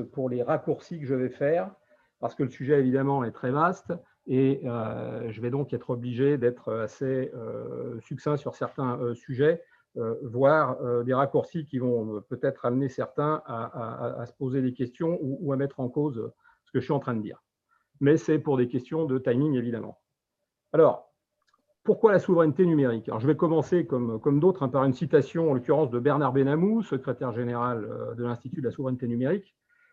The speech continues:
euh, qui écrit, euh, « Nous devenons vulnérables parce que nous sommes obligés d'avoir recours à du code que nous n'avons pas créé. Ce code est porteur de valeurs et de principes qui ne sont pas les nôtres, tant en termes de protection des données personnelles qu'en termes d'organisation du dialogue social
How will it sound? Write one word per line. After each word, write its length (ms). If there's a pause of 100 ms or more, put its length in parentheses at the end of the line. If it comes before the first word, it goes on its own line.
(280)
euh, 220
qui 160
écrit, 460 (420)
euh, « 260 (200)
Nous 180
devenons 380
vulnérables 840
parce 140
que 80
nous 140
sommes 240
obligés 380
d'avoir 240
recours 340
à 40
du 140
code 300
que 100
nous 120
n'avons 200
pas 180
créé. 600
Ce 180
code 300
est 80
porteur 380
de 60
valeurs 460
et 60
de 40
principes 400
qui 80
ne 60
sont 140
pas 160
les 80
nôtres, 360 (480)
tant 160
en 60
termes 240
de 80
protection 540
des 80
données 200
personnelles 540
qu'en 120
termes 200
d'organisation 560
du 120
dialogue 200
social 560